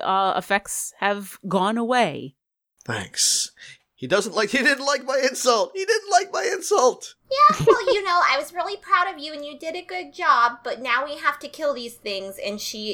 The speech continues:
Speaker 3: is going to use her bonus action and double check how many spell slots she has left.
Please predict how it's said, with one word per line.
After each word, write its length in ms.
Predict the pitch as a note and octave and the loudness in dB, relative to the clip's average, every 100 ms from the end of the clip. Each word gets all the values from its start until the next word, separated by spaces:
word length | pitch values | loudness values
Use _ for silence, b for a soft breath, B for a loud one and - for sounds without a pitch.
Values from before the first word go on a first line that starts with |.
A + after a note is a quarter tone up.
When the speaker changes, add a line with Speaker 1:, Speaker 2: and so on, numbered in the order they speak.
| - | -2
Speaker 3:
is 380 | G3 F#3+ F3+ - | -2 -4 -8 -8
going 500 | F#3 F#3 F#3 F#3+ F#3+ | -4 -2 -2 -6 -12
to 1080 | - - F3+ E3+ D#3+ D#3+ D#3 D#3 D#3+ D#3+ E3+ | -14 -10 -8 -8 -12 -14 -14 -14 -14 -14 -16
use 280 | F3 E3+ E3+ | -12 -12 -6
her 140 | A#3+ C4 | 0 4
bonus 380 | F#3 D#3+ D#3+ | 4 2 -4
action 680 | D#3 C#3+ - - F3+ G3 G4 - _ _ - | -2 -2 -4 -8 -6 -4 -6 -10 _ _ -2
and 760 | F#3 E3+ E3 D#3+ E3 D#3+ E3 - - | 0 2 0 -2 -8 -12 -14 -16 -6
double 280 | F#3 F3 G#3+ | -4 -2 -4
check 280 | - A#3 A#3 | -2 -4 -2
how 160 | B3 B3 | 0 2
many 240 | B3+ C#4+ | 4 2
spell 400 | - - G3 E3 | 0 2 2 2
slots 380 | - F3 D#3 - | 0 -2 -2 -6
she 280 | - F#3+ F3 | -12 -10 -6
has 340 | E3+ C#3+ D3+ | -4 -4 -8
left. 800 | E3 D#3+ B2+ D3 D4 - - - | -8 -4 -4 -2 -4 -8 -18 -20